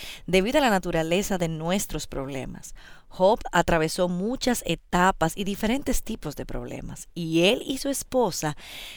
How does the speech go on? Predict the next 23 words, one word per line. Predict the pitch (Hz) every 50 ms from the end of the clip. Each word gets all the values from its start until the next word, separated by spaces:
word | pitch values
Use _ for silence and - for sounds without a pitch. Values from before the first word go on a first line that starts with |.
| - -
respondieron | - 220 214 - - 220 214 214 226 277 277 254
de | 233
una | 226 240
manera | 247 247 240 214 214 214 226 220
diferente | 220 208 185 - 190 175 170 185 214 226 220 - 214
al | 190 185
sufrimiento. | - 175 - - 156 147 151 147 139 127 - - - - - - - - - - - - -
Y | - 247
lo | 285 302 294
mismo | 269 269 285 247 269 277
sucede | - 277 254 - - 196 180 190
en | 208 214
nuestro | 185 151 151 - - 175
matrimonio. | 170 180 190 - 208 214 214 220 254 294 277 185 135 - - -
No | - 160 160 170 180 196 233
respondemos | 254 269 262 - - - 247 240 226 190 160 156 160 160 156 151
de | 151
igual | 151 147 156 165 170 185
manera | 202 202 196 185 165 165 170 170 -
a | - 165 -
todas | - - 165 175 185 180 - -
nuestras | - 151 147 - - - - -
pruebas. | - 139 135 113 - 151 - - -